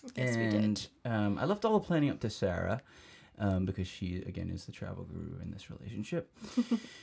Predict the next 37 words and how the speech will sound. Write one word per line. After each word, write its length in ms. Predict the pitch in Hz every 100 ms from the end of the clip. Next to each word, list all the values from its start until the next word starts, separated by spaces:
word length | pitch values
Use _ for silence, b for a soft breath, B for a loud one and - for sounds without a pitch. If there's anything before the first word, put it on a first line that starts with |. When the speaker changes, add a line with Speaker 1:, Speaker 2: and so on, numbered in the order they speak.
| B
Speaker 2:
So 140 | - 165
we 140 | 160
got 180 | 180 240
to, 220 | 226 208 - 135 135
to 100 | 139
Rome, 680 | 117 123 156 113 107 104 98 -
and 240 | 107 113
then 320 | 131 131 123
we 140 | 127 127
went 420 | 123 135 175 -
immediately 560 | 120 123 170 170 135 131
to 340 | 120 - 113
Florence, 1040 | 101 - - - 110 110 117 87 76 - -
because 380 | - - 101 101
the 60 |
Speaker 1:
Yes. 220 | 110 117 113
Speaker 2:
idea 280 | 117 113
was, 320 | 98 90 85 90
is 140 | 85
that 200 | 92 87
we'd, 280 | 90 85 - _ _
we'd 220 | - 101 92
wanna 240 | 98 90
end 240 | - 110 101
up 160 | 101
in 140 | 92 82
Rome 220 | 80 76
so 140 | -
that 80 | 67
we 60 | 80
could 140 | 80
fly 540 | - - - 87 80 73
out 240 | 80 85
of 140 | 82 -
Rome. 480 | - 80 73 71 -
Speaker 1:
Yeah. 220 | - 196 262 - -
Speaker 2:
And 560 | 82 78 80 85 80